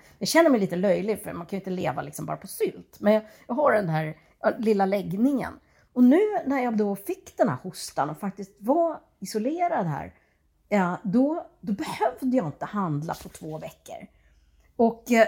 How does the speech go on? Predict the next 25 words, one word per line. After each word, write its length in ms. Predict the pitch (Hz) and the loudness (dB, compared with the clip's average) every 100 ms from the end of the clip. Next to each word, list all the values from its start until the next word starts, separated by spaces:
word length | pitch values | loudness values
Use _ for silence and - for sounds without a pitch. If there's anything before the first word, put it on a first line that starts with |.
| - | 4
det 120 | 202 226 | -8 -4
var 100 | 269 | -2
till 180 | 320 | 0
och 60 | 262 | 0
med 100 | 233 | 0
så 80 | 233 | -2
att 100 | 214 | -2
jag 60 | |
hade 160 | 202 247 | -2 -2
massa 240 | 269 285 | -2 -6
frön 680 | 330 - 185 208 359 427 349 | -8 -6 2 4 4 2 -2
hemma, 300 | 247 170 - | -2 -2 -6
så 100 | 180 | -4
jag 100 | 185 | -2
odlade 400 | 285 302 226 233 | -2 -2 -4 -8
till 200 | 233 240 | -8 -6
och 60 | 214 | -4
med 160 | 202 | -4
mina 200 | 208 208 220 | -4 -4 -4
egna 440 | 208 185 185 190 - - | -4 -6 -6 -8 -10 -20
små 260 | - 196 | -6 -4
blad 800 | 185 156 160 175 285 320 - 170 | -2 0 4 4 4 2 -2 -2
och, 340 | 180 180 - - | -4 -4 -6 -6
och, 320 | 180 - | -6 -6
eh, 80 | 190 | -6